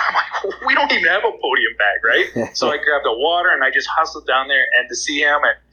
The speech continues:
Speaker 1: you know, we saw each other, and I just, you know, I was a little, I was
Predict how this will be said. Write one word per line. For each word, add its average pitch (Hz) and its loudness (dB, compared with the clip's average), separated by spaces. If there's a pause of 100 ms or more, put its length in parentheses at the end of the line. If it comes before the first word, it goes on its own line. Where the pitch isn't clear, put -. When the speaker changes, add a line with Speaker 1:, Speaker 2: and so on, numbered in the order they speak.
(260)
Speaker 1:
you 123 0
know, 123 0
we 139 2
saw 143 2
each 135 2
other, 131 4
and 120 0
I 123 4
just, - -6 (340)
you 131 0
know, 131 2
I 156 6
was 208 2
a 220 0
little, 208 -4
I 147 2
was 170 -6